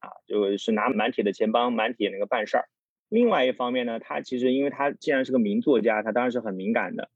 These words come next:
他会沿途记录下来很多中国人民对待满铁的这样一些看法，或者他们当地的生活状态。这里面又体现出啊，如果用我们这种习惯的一种口吻讲，叫做进步性，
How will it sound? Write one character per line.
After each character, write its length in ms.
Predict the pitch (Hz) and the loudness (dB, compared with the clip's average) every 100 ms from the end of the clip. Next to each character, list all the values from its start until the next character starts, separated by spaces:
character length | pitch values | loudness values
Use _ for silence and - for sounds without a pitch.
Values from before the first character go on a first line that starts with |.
| - | -12
他 200 | - 156 | -6 0
会 200 | 175 139 | 4 4
沿 220 | 113 139 | 4 2
途 160 | - 120 | 0 0
记 140 | 151 | 2
录 80 | 123 | 0
下 120 | 110 | -2
来 100 | 117 | -4
很 280 | - 104 92 | -6 -14 -2
多 240 | 120 131 | 2 2
中 260 | 123 139 139 | 2 0 2
国 160 | 123 | 2
人 160 | 107 101 | 2 0
民 360 | 101 101 101 107 | -4 -6 -6 0
对 160 | 117 | 2
待 160 | 107 101 | 2 2
满 240 | 98 95 | 0 -2
铁 200 | 110 110 | -2 0
的 180 | 95 92 | 0 0
这 100 | 92 | 0
样 200 | 98 98 | -2 -4
一 40 | 98 | -2
些 320 | 107 101 104 _ | 2 2 0 _
看 260 | - 120 107 | -10 -6 -6
法， 200 | 92 90 | -8 -4
或 120 | 98 | -4
者 60 | - | 0
他 100 | 110 | 0
们 140 | 110 | 2
当 200 | 120 123 | 2 2
地 100 | 120 | 4
的 180 | 104 98 | 4 2
生 180 | - 113 | 0 -2
活 100 | 107 | -2
状 200 | 123 104 | -4 -6
态。 160 | 87 _ _ - | -12 _ _ -2
这 120 | 160 | 2
里 80 | 123 | 2
面 160 | 107 123 | 2 4
又 160 | 160 | 2
体 240 | - - 98 | 0 -8 -4
现 240 | 113 110 | -2 -2
出 320 | - 117 113 _ _ _ | 0 0 0 _ _ _
啊， 180 | 107 92 | -10 -6
如 160 | 90 107 | -2 2
果 340 | 123 110 104 | 4 4 4
用 220 | 120 127 | 4 4
我 140 | 110 95 | 4 0
们 260 | 95 101 | -2 -4
这 120 | 104 104 | -4 -6
种 340 | 95 92 98 _ _ - | -6 -8 -14 _ _ -20
习 260 | - - 113 | -12 -2 2
惯 180 | 151 | 2
的 80 | 123 | 2
一 20 | |
种 120 | 113 107 | 0 -2
口 120 | 110 | -2
吻 100 | 110 | -4
讲， 120 | 95 | -2
叫 120 | 107 | -2
做 120 | 110 | 0
进 260 | 107 214 139 | 0 0 0
步 140 | 107 | -2
性， 220 | 98 101 | -6 -10